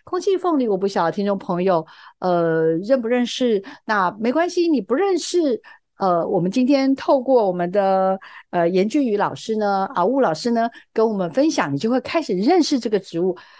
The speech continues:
应该我也会很推荐大家，假日的时候呢，其实你可以到花市去找找看哦。那如果，如果，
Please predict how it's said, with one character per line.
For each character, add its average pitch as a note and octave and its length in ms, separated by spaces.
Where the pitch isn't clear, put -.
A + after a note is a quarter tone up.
应 A3+ 180
该 A3+ 220
我 F#3+ 140
也 E3 120
会 G3+ 140
很 D#3 180
推 A3 160
荐 B3 180
大 A#3+ 140
家， A#3+ 280
假 D#4+ 220
日 C#4 60
的 B3+ 100
时 G#3+ 160
候 A3+ 180
呢， G#3 140
其 G3 140
实 G3+ 120
你 F#3 100
可 G3 140
以 F3+ 40
到 F3+ 200
花 G#3+ 200
市 B3 140
去 A#3+ 140
找 F#3 180
找 F3+ 160
看 G#3 320
哦。 F#3 180
那 D4 100
如 C4+ 240
果， D4+ 160
如 B3 220
果， A3 340